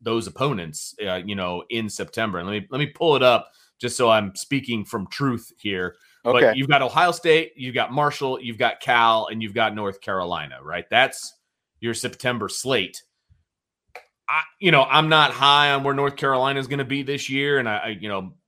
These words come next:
Speaker 1: that's a different conversation really for a different
Speaker 2: Neither am
Speaker 1: time,
Speaker 2: I.
Speaker 1: but especially
Speaker 2: Yeah.
Speaker 1: against Marshall and Cal, those are games that Notre Dame should win going away. So th-, th-, those are opportunities to get some other guys involved, to put guys on a pitch count, so to speak.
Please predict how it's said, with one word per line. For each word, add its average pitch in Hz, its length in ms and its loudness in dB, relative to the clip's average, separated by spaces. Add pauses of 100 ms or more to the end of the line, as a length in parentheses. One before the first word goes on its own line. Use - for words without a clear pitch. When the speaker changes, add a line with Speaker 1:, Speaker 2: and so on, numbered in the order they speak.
(320)
Speaker 1:
that's 113 200 -4
a - 20 -16
different 110 280 -8
conversation 107 560 -4
really 110 180 -4
for 104 140 -6
a 92 80 -6
different 113 260 -4
Speaker 2:
Neither 110 100 0
am 110 60 0
Speaker 1:
time, - 20 -6
Speaker 2:
I. - 20 -6
Speaker 1:
but 104 80 -4
especially 147 680 -2
Speaker 2:
Yeah. 123 60 0
Speaker 1:
against 117 240 -4
Marshall 113 380 -4
and 98 100 -10
Cal, 113 500 2 (540)
those 180 180 -4
are 135 80 -4
games 117 400 -4
that 107 100 -8
Notre 107 200 -6
Dame 104 180 -6
should 95 220 -12
win 101 220 -8
going 95 280 -6
away. 80 400 -6
So 107 180 -12
th-, 139 220 -6
th-, 156 160 0
those 185 220 2
are 160 80 4
opportunities 117 880 0
to 110 540 -6 (380)
get 117 180 -4
some 123 100 -4
other 120 160 0
guys 113 300 2
involved, 117 840 -2
to 85 400 -10 (360)
put - 180 -8
guys 117 220 2
on 113 120 0
a 104 40 -6
pitch - 280 -8
count, 117 380 0
so 120 220 -2
to 113 60 -8
speak. 120 440 -4